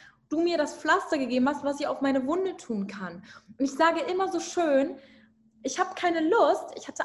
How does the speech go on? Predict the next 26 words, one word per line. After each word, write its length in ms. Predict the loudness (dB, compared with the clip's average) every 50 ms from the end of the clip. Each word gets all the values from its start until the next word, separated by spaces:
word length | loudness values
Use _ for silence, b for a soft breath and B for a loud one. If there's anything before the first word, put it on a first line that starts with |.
| 0
auch 280 | 2 2 2 2 -2 -8
früher 300 | -2 0 2 2 2 2 B B B B B B B _ _
einige 720 | 0 0 0 0 0 0 2 2 4 4 2 -2 -4 -6 -8 -14 -20 _ _ _ _ _ _ _
Coaches 500 | 0 4 6 6 6 4 2 -4 -2 0
oder 400 | 0 2 4 4 4 2 0 0
Workshops, 580 | 0 2 2 2 2 0 0 0 2 2 2 0 -6 B B B B
wo 60 | 0
man 120 | 2 2 2
immer 580 | 2 0 0 2 2 2 2 0 0 0 2
nur 200 | 2 2 2 2
Negativ-Talk 720 | 2 0 0 0 0 0 0 -2 -4 -4 -4 -6 -6 -4
gemacht 220 | -4 -4 -4 -4 -4
hat, 160 | -8 -8 -6
immer 300 | -4 -2 -2 0 0 0
nur 160 | -2 -2 -4
Probleme, 600 | -4 -8 -6 -4 -2 0 0 2 2 0 0 0
immer 180 | 0 0 0 0
nur 120 | 2 2
Negatives, 640 | 0 0 0 0 0 0 -2 -2 -6 -6 -6 -6 -6
immer 180 | -4 -2 0
nur 180 | 0 0 -2 -2
Zweifel, 420 | 0 2 2 2 2 2 -4 -6
immer 180 | -4 -2 -2 0
nur 100 | 0 2
negative 480 | 2 0 0 0 -2 -2 -4 -4 -4
Vergangenheit. 800 | -4 -4 -6 -4 -2 -2 -2 -2 -2 -2 0 0 0 0 -2 -6